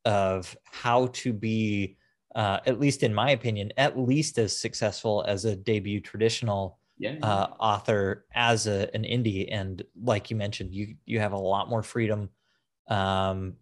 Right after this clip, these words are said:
Speaker 1: you can take stuff to market a lot faster, that kind of thing. Yeah, it's, it's an interesting world that I don't think a lot of people dive deep enough to, to care about, but it's fun. I, this is why I like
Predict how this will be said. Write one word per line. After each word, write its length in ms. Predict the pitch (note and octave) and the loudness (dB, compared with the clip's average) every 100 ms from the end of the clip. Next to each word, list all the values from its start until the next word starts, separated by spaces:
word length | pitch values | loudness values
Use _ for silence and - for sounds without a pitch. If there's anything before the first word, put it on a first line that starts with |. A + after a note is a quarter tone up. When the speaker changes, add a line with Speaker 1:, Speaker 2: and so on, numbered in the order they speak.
| - | -20
Speaker 1:
you 360 | D2+ G#2 A#2+ | -18 -6 -4
can 280 | A2 G#2+ F#2 - _ _ _ _ _ _ - - | -2 -4 -6 -14 _ _ _ _ _ _ -20 -2
take 220 | A2+ A2 | -2 0
stuff 240 | - G2+ | -4 -4
to 80 | - | -2
market 300 | A2+ F#2+ - | -4 -4 -4
a 40 | G#2 | -4
lot 260 | F#2 - | -4 -4
faster, 380 | G#2 F#2 - G2+ | -8 -8 -8 -8
that 200 | F#2 F#2+ | -6 -8
kind 160 | - F#2+ | -10 -12
of 80 | |
thing. 200 | - G2+ - _ _ _ _ _ | -10 -14 -14 _ _ _ _ _
Yeah, 220 | - F#2+ F#2+ B2+ | 0 0 0 -2
it's, 220 | D3+ - F#3 | -2 -2 -2
it's 180 | G#3+ G3+ | 0 2
an 100 | B3+ | 2
interesting 440 | A#3 - F3+ F3 | 2 0 0 0
world 260 | C3+ A#2+ G#2+ | 6 6 6
that 220 | A2 - - | 4 2 -2
I 120 | B2 A#2 | -2 0
don't 160 | A2 | 0
think 120 | A2 | -2
a 40 | A2 | 2
lot 200 | A2 G#2 | 4 2
of 80 | - | 0
people 440 | A#2 A2+ G2+ F#2+ - _ _ - C3 | 0 2 2 0 -8 _ _ -14 0
dive 320 | A2+ G#2 G#2 | 2 4 2
deep 220 | B2 A#2+ | -2 -2
enough 280 | A#2 A2 A2+ | 0 0 -2
to, 280 | - A2 G2 - | 0 2 2 -4
to 260 | - G#2+ F#2 - | -2 0 0 -4
care 200 | - G#2+ | 0 2
about, 280 | A#2 A#2+ G#2+ | 4 2 2
but 180 | G#2 - | 0 -2
it's 160 | D3 | -8
fun. 300 | - A2+ G2+ - | -2 -2 -2 -2
I, 220 | A#2 G#2 A#2 - _ _ _ _ - | 2 2 -2 -12 _ _ _ _ 0
this 160 | C3 | 2
is 100 | C#3 | 4
why 200 | A#2 A2 | 4 6
I 160 | A2+ G#2+ | 6 6
like 380 | G#2 A2 A#2+ | 6 4 2